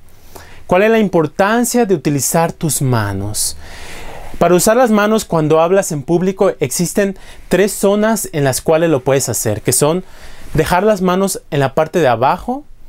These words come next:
colgando libremente, hacer a lo mejor algunos movimientos, pero aquí manteniéndolas debajo, ¿no? ¿Qué es lo que puedes hacer también?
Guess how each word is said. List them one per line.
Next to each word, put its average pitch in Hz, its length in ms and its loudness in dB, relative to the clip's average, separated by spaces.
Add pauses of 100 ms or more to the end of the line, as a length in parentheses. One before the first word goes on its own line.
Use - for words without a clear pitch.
(580)
colgando 165 720 2
libremente, 175 1000 0 (640)
hacer 180 260 2
a 196 80 4
lo 190 60 2
mejor 180 200 2
algunos 190 260 2
movimientos, 160 680 0
pero 135 240 2
aquí 170 340 0
manteniéndolas 143 760 2
debajo, 107 440 0
¿no? 135 260 0 (720)
¿Qué 202 100 2
es 220 40 2
lo 240 100 2
que 190 100 0
puedes 202 280 0
hacer 180 280 0
también? 185 640 0